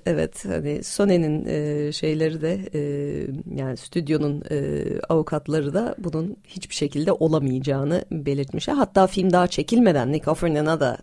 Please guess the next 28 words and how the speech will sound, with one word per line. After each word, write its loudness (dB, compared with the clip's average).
tehditler -4
savurmuş. -8
E, -4
herhalde -6
"Seni 2
süründürürüm." 2
demiştir -4
diye -4
düşünüyorum -6
onun, -8
e, -8
Amerikancasını. -4
E, 0
ama 4
öyle 4
bir -8
şey -4
yapma 0
şansı 0
yok. 4
Bu -4
bir -4
hikaye 0
ve 0
bu 0
hikayeyi 0
anlatıyorlar. -2
Ee, -2